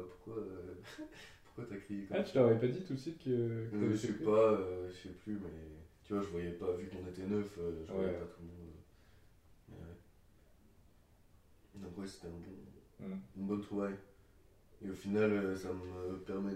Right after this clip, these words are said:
Speaker 1: enfin, ça m'a donné beaucoup d'opportunités parce que, de un, j'ai travaillé pour mon pote mongol, de deux, je peux essayer d'y retourner en, à Tokyo, là, et, euh, et si je commence à travailler pour eux régulièrement, euh, je peux faire ma place, tu vois, donc
Speaker 2: Ouais.
Speaker 1: c'est, euh,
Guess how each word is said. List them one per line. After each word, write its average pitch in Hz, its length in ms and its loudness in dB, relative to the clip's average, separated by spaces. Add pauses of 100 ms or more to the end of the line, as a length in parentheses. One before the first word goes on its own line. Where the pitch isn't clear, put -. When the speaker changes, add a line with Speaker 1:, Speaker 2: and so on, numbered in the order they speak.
(120)
Speaker 1:
enfin, 95 160 -6
ça 92 100 -8
m'a 92 120 -4
donné 92 220 -4
beaucoup 90 280 -8
d'opportunités 98 720 -4
parce 90 300 -8
que, 85 80 -12 (840)
de 90 60 -6
un, 90 160 -2
j'ai 87 120 -6
travaillé 87 400 -4
pour 85 160 -10
mon 80 200 -10 (100)
pote 85 180 -12
mongol, 101 580 2 (340)
de 85 40 -10
deux, 95 140 -6
je 92 80 -8
peux 92 120 -6
essayer 87 280 -6
d'y 82 140 -6
retourner 85 560 -8
en, 80 580 -10
à - 100 -14
Tokyo, 101 380 -4
là, 98 380 2
et, 78 140 -6
euh, 78 260 -12 (800)
et 92 60 -8
si 92 120 -6
je - 80 -8
commence 104 240 0
à 101 60 0
travailler 101 380 2
pour 107 280 -2
eux 113 240 4
régulièrement, 104 800 0
euh, 90 300 -4
je 90 80 -12
peux 101 180 -8
faire 95 220 -10
ma 98 100 -2
place, 139 320 0
tu - 80 -12
vois, 110 180 2
donc 104 160 4
Speaker 2:
Ouais. 92 120 -2
Speaker 1:
c'est, 85 200 -4
euh, 85 340 -2